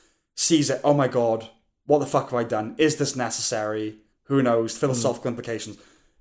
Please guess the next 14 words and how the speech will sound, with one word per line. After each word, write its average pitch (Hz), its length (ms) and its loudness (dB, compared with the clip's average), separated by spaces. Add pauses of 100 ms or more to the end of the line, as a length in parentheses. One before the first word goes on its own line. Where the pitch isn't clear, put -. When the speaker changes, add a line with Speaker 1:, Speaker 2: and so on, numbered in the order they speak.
(120)
Speaker 1:
Big 196 200 6
stuff. - 380 -2 (340)
Who 262 120 4
gives 196 220 4
a 196 60 0
shit 190 280 2
about 151 140 0
whether 147 180 2
he 143 80 0
gets 143 260 -2
a - 40 -2
security 135 320 -2
clearance 110 420 -6
renewed? 92 300 -12